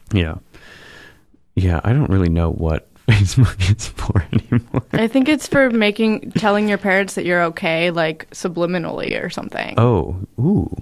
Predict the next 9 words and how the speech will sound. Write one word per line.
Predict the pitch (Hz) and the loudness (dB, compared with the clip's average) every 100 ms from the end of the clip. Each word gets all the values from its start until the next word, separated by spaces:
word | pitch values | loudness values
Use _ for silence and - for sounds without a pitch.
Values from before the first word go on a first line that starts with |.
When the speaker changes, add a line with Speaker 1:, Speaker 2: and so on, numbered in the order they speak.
| - - | -10 -2
Speaker 1:
yeah, | 127 | 0
that's | 113 - | 0 -2
pretty | 123 87 | -2 -2
good. | - - - | -2 -4 -2
Speaker 2:
Yeah. | 220 202 - - - | 0 0 -2 -8 -4
Speaker 1:
I | 107 | 0
guess | 110 208 - | 2 0 0
the, | 143 | 0
uh, | 95 | 2